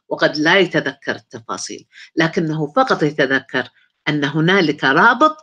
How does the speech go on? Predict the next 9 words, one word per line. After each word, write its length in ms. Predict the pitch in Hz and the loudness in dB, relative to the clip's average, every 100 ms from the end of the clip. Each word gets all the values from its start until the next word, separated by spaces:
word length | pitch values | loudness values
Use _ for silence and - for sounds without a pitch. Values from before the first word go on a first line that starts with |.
| 165 | -10
ما 140 | 147 | -6
بين 280 | 139 160 135 | 0 0 0
الاثنين، 600 | 107 - - 143 117 - _ _ - | -6 -12 -20 -16 -14 -16 _ _ -4
فيثير 600 | 151 147 151 226 190 160 | -2 -2 -2 2 4 2
الخوف 440 | 160 240 254 233 - - _ _ | 0 2 2 2 -12 -20 _ _
بين 360 | 180 180 147 | 4 4 2
من 220 | 143 139 147 | -4 -6 -4
هم 220 | 196 180 | -2 -2
حوله 440 | - 156 160 156 | 0 0 0 -2